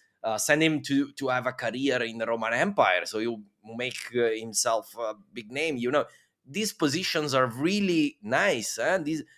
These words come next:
you get a big salary for, for being an officer in the Roman army, to the point that some kings of small kingdoms, they prefer to be an officer in the Roman army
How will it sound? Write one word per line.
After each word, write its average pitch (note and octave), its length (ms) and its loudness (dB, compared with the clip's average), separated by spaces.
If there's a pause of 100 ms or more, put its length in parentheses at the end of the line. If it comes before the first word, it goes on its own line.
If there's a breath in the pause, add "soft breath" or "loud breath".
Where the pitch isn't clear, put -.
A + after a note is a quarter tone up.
(120)
you C3+ 100 -4
get D#3 160 4
a B2+ 40 2
big D3+ 500 -4
salary D3 640 4 (160)
for, A2 480 0 (100)
for - 180 -4
being A#2 280 -4
an A2 60 -2
officer A2+ 480 -2
in G2 100 -8
the G2 60 -6
Roman G#2+ 220 -2
army, G2 300 -2 (280 soft breath)
to E3+ 100 -6
the C#3 100 2
point G3+ 480 6 (360 soft breath)
that D3 80 -2
some B3+ 360 0
kings D4+ 640 0 (500)
of C#3+ 300 2
small F3 720 6 (160)
kingdoms, A3 600 2 (200)
they D3+ 140 4
prefer G#3 400 4
to G3+ 140 -4
be F3+ 520 -4 (220)
an C#3+ 240 0
officer D#3 720 2 (400)
in C#3 140 -2
the C#3 80 6
Roman C3 260 6
army C3+ 600 4